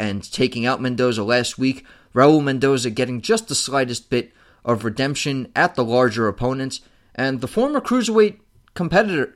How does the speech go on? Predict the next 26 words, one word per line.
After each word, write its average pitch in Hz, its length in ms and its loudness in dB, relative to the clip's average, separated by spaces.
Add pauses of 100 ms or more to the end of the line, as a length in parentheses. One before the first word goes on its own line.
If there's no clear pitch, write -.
Cruiserweight 208 420 2
Classic 226 400 2
competitor, 123 580 -2 (440)
he 208 120 2
was 240 200 2
not 180 200 4
backing 135 320 6
down. 127 300 0 (260)
He 226 160 6
wanted 208 420 2
this 123 140 0
retribution. 113 720 -2 (420)
It 151 80 6
was 131 160 0
a 110 80 -2
really 208 340 0
quick 202 340 2
start 175 440 2
for 160 300 -4
Raul 156 300 2
Mendoza. 143 540 0
Mendoza 131 560 0
obviously 143 480 0
using 120 360 -4
his 107 220 -6
speed 147 440 -4